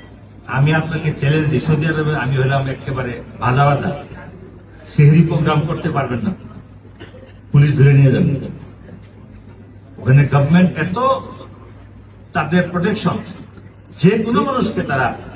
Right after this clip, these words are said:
আলেম ওলামাদেরকে বসতেই তো দেয় না। কিন্তু আজকে বাংলাদেশে যে প্রোগ্রামটা আমরা করতেছি, আমাদের এই প্রোগ্রামের মধ্যে কোনো বাধা বা কোনো সমস্যা বা কোনো হিংসা কেউ করছে?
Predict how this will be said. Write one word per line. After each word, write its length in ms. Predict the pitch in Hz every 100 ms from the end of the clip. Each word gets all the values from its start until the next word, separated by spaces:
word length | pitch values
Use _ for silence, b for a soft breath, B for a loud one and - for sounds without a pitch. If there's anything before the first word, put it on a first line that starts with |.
| - - -
আলেম 280 | 170 196
ওলামাদেরকে 360 | 196 180 175 185
বসতেই 340 | 175 196 -
তো 100 | 190
দেয় 200 | 147 123
না। 60 | 180 - - - - - - - - - - - - - - - - - - -
কিন্তু 220 | 151 139
আজকে 220 | 156 147 175
বাংলাদেশে 540 | 156 156 151 139 -
যে 180 | 135 139
প্রোগ্রামটা 400 | 139 139 139 139
আমরা 160 | 135
করতেছি, 480 | 131 127 120 - 101 - - - - - - - - - -
আমাদের 340 | 135 147 156
এই 40 | 151
প্রোগ্রামের 480 | 151 143 143 147 143
মধ্যে 440 | 135 123 135 127 - - - - - - - -
কোনো 500 | 165 180 226 247 135 - -
বাধা 600 | 131 131 135 139 139 135
বা 100 | 127
কোনো 380 | - 135 135 135 -
সমস্যা 560 | 127 135 - 131 127 - - - -
বা 80 | -
কোনো 240 | - 139 127
হিংসা 380 | 101 139 -
কেউ 160 | 139 139
করছে? 420 | 135 160 - 190